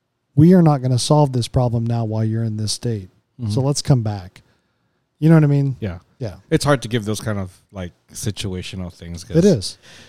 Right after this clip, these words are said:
Speaker 1: And to be fair, they don't really pop up in our ministry.
Speaker 2: Right.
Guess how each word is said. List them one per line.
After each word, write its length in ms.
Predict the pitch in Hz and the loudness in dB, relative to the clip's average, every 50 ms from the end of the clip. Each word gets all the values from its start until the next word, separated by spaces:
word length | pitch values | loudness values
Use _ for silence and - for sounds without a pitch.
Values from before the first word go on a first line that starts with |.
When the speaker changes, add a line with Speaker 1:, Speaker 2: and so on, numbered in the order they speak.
| _ _ _ _ _ _ | _ _ _ _ _ _
Speaker 1:
And 120 | - 226 240 | 0 2 2
to 60 | 254 | 4
be 100 | 214 214 | 4 4
fair, 220 | 180 - 208 214 196 | 4 4 2 4 4
they 100 | 165 151 | 4 4
don't 160 | 147 151 143 | 4 2 2
really 160 | 143 139 135 120 | 0 0 0 0
pop 260 | - 127 120 - 123 | 0 -2 -2 -2 -2
up 120 | 117 - | -4 -4
in 100 | 113 107 | -4 -6
our 100 | 101 98 | -8 -8
ministry. 480 | 98 98 95 95 95 - - 90 87 101 - _ - | -8 -8 -6 -6 -8 -8 -10 -12 -14 -16 -16 _ -14
Speaker 2:
Right. 180 | 90 85 - | -14 -14 -14